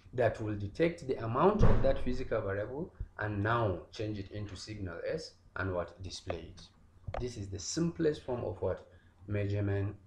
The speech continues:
instrument we have, isn't it? Now, <clears throat> uh, if you look at that one, as I told you, the sensor, the function of the sensor is to what? Detect the presence of that physical variable and its amount, isn't it?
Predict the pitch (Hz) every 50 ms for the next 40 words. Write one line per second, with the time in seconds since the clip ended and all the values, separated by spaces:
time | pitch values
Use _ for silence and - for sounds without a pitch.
0 | - - - 127 117 104 - - - - 98 90 87 85 85 - - 90 85 78
1 | 85 80 78 - 90 95 95 101 95 87 - 85 - - - - - - - -
2 | - - - - - - 117 131 131 110 - - - - - 170 175 - - -
3 | - - - - - - - - - - - - - _ - - - - - _
4 | _ - - - - - - - - - - - - - - 117 110 107 107 107
5 | 107 107 107 107 104 107 104 - - - - - - - - 165 190 - 175 165
6 | 170 180 180 185 165 127 117 123 123 120 - - 113 101 95 87 - 92 95 -
7 | - 92 92 - - 117 107 98 98 87 78 - - - - - - - - -
8 | - - - - - - - - - 113 107 98 - 131 143 170 175 - 180 180
9 | 185 196 175 - - 110 - 113 135 156 156 - 147 139 113 113 110 - 117 127
10 | 127 - - - 101 98 - - - 113 107 92 90 - - - - - 113 107
11 | 110 113 - - - 147 113 - - - - - 110 104 - - 110 107 107 110
12 | 107 120 131 - - - - 104 101 107 - - - - - 113 113 110 110 -
13 | - - 101 98 101 98 - 95 95 92 90 92 101 110 117 110 - 117 113 87
14 | 98 98 - 104 117 131 123 95 87 110 131 147 143 127 - 92 -